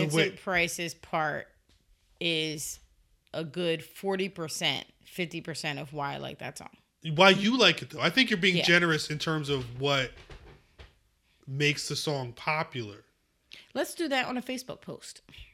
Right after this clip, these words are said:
Speaker 2: We should do a poll.
Speaker 1: We'll do a poll.
Speaker 2: I, I, I think, I think people, that's a very memorable part.
Speaker 1: Mm-hmm.
Speaker 2: I think that's also, like, because Thriller's,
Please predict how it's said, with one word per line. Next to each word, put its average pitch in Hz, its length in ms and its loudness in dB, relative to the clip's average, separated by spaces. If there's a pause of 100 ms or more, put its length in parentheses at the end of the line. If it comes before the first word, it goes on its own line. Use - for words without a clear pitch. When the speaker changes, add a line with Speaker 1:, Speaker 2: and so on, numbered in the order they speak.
(180)
Speaker 2:
We 135 80 -8
should 147 180 -4
do 175 160 2
a 165 40 0
poll. 180 440 -4 (240)
Speaker 1:
We'll 208 120 -4
do 233 120 -2
a 208 80 -4
poll. - 300 -10 (160)
Speaker 2:
I, 170 260 6
I, 165 300 8
I 170 120 8
think, 208 420 2
I 180 100 6
think 269 260 2
people, 269 380 0
that's 185 240 6
a 196 60 2
very 170 320 4
memorable 170 480 0
part. 117 400 -8 (320)
Speaker 1:
Mm-hmm. 214 200 -4 (200)
Speaker 2:
I 175 100 4
think 220 220 4
that's 185 220 4
also, 175 400 2
like, 143 440 0 (1700)
because 165 440 2
Thriller's, 160 520 -2